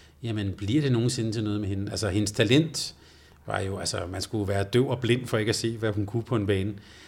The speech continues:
Men det her med, øh, og en dansk sammenhæng, og her ligger nok også en hel podcast på et tidspunkt, Johan. Øhm,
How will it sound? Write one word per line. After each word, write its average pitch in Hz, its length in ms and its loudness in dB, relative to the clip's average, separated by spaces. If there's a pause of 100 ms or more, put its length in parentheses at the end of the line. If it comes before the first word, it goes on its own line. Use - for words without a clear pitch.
(160)
Men 110 120 -2
det 135 140 4
her 156 120 10
med, 135 400 12
øh, 110 120 6
og 98 320 0
en 101 80 0
dansk 120 300 2
sammenhæng, 120 560 4
og 98 220 0
her 117 120 0
ligger 117 180 0
nok 113 140 2
også 117 180 2
en 107 60 2
hel 127 100 2
podcast 120 520 -2
på 120 60 -4
et - 60 -2
tidspunkt, 113 380 -8
Johan. 107 200 -4 (500)
Øhm, 107 540 4